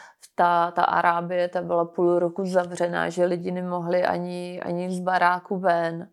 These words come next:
jo. Takže to mě hodně poznamenalo s tím, že, eh, ani tohle by nevadilo, ale problém,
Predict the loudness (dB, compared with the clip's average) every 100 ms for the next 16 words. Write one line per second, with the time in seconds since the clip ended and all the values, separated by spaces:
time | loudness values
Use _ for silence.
0 | _ _ _ _ -4 -2 -2 -6 -12 -20
1 | -20 -20 -20 -20 _ _ _ _ -2 0
2 | 0 0 0 -2 0 4 4 4 2 -2
3 | -2 0 0 0 -4 -2 -2 0 -2 0
4 | 0 0 0 0 -2 -8 -6 -4 -4 -4
5 | -2 0 0 -2 -18 _ _ _ _ _
6 | _ -8 2 4 6 4 4 4 6 4
7 | 4 2 2 2 2 2 0 2 2 4
8 | 4 2 -4 -10 2 4 4 2 2 -4